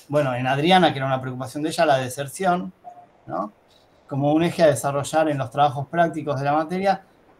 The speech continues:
y cito, "a partir del descubrimiento por parte de los alumnos de la existencia de una cultura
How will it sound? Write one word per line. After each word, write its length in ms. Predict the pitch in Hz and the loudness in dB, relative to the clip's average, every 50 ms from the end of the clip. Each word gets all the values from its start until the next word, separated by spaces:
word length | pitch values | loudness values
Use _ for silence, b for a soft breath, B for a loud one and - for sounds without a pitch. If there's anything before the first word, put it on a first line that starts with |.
| _ _ | _ _
y 100 | 131 117 | -12 -10
cito, 400 | - - 202 180 143 - 139 135 | -8 -2 -2 -2 0 2 2 2
"a 100 | 127 120 | 2 2
partir 320 | 135 135 - - 175 180 | 0 -2 0 0 0 2
del 140 | 175 170 151 | 2 0 0
descubrimiento 800 | 151 143 - - 160 151 147 160 165 175 190 190 190 180 175 151 | -2 -4 -4 -2 -2 -2 0 0 0 0 0 0 0 2 0 0
por 160 | 135 135 131 123 | 0 0 -2 2
parte 300 | 147 156 147 143 156 147 | 2 2 2 2 0 0
de 80 | 147 | 2
los 180 | 147 147 143 - | 2 0 0 -2
alumnos 500 | 156 160 170 175 175 175 175 170 - - _ | -2 -2 0 -2 -2 -2 -2 -4 -6 -10 _
de 100 | 131 127 | -6 -6
la 80 | 131 | -6
existencia 540 | 131 131 - 131 - - 165 160 156 147 139 | -6 -6 -12 -18 -10 -8 -6 -6 -4 -2 -2
de 40 | 143 | 0
una 200 | 151 156 160 151 | 0 0 -2 -2
cultura 680 | - 151 139 135 127 165 165 165 165 170 165 156 - | -2 -6 -6 -4 -2 -2 0 2 2 2 0 0 -6